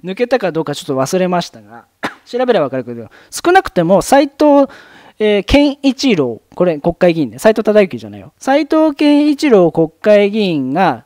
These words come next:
所属していることは、ま、間違いないでしょ。えー、あの、代表権の争いをしてるわけだから。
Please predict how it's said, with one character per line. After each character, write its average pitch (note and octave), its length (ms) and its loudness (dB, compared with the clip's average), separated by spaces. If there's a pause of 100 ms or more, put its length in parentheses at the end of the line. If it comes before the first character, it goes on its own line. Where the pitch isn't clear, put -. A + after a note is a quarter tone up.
所 - 200 -6
属 G#3+ 280 -6
し - 100 -10
て G#3 100 -2
い G3+ 40 2
る F#3+ 100 -4
こ A3 120 -6
と D4 100 0
は、 F#3+ 100 4
ま、 C#3 140 -4 (180)
間 C#3+ 100 -8
違 C#3 100 -10
い D#3 40 -6 (120)
な G#2 120 -16
い F#2 80 -20
で - 60 -20
し - 120 -10
ょ。 - 120 -6 (540)
え C#3 440 -10
ー、 - 220 -20
あ D3+ 140 -10
の、 C#3+ 100 -8
代 F#3+ 180 -4
表 A3+ 100 -2
権 D#3+ 120 -8
の B2 80 -10
争 F3 320 -4
い - 20 -4
を D#3 60 -4
し - 100 -10
て D#3 60 -10
る C#3+ 80 -6
わ C3 60 -6
け A2 100 -20
だ F#2 60 -20
か - 80 -20
ら。 - 180 -20